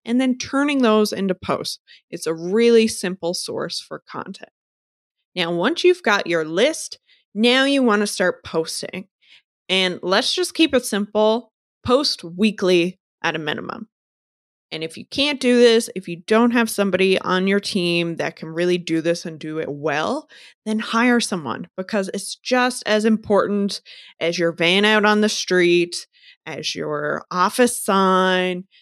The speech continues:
as all of those things. It's about creating the right impression, and it's about attracting and nurturing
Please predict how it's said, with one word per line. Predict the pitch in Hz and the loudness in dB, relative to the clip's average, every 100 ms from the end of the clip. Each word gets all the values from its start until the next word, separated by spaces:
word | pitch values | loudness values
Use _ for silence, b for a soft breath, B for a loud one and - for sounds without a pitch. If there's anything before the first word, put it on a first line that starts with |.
| b _ | b _
as | 156 147 143 143 139 - _ | -18 -14 -12 -12 -14 -18 _
all | 190 196 214 | -4 2 4
of | 220 196 | 4 4
those | 180 175 175 | 4 4 2
things. | - 156 170 202 - | 0 0 0 -2 -4
It's | 180 180 185 | -6 -4 -4
about | 175 - 185 190 185 | -6 -2 2 2 0
creating | - 170 160 160 160 165 | -4 -2 0 0 0 -4
the | 165 160 165 | -6 -8 -4
right | 151 180 - | -2 -2 -4
impression, | 170 139 - - 247 - 311 294 285 B B B | -12 -14 -12 -4 -2 -2 -2 0 -2 B B B
and | - 240 | -6 -2
it's | 247 254 | -2 -2
about | 226 247 - | 0 0 -2
attracting | 220 - - 196 202 - 202 202 - | -4 -4 0 0 0 -2 -2 -2 -4
and | 180 170 | -6 -4
nurturing | 165 170 170 - 156 151 156 | 0 0 0 -4 -4 -4 -8